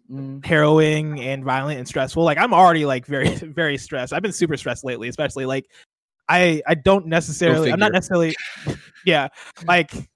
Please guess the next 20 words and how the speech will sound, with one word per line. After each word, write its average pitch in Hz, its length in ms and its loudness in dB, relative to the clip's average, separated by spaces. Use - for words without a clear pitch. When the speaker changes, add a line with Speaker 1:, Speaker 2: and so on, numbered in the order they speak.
Speaker 2:
like 196 140 4
everybody 147 300 0
is, 131 140 -6
but, 180 60 0
like, 180 120 4
I'm 202 80 2
not 220 120 4
necessarily, 175 600 2
like, 135 300 -4
I 151 80 -4
guess, 160 340 -4
prepared 156 500 0
emotionally 143 500 -2
<laughs> - 80 -2
for 202 160 2
it 220 100 -2
right 233 180 -4
now. 247 200 -4
Speaker 1:
Yeah. 160 380 0
Speaker 2:
Um, 127 300 -14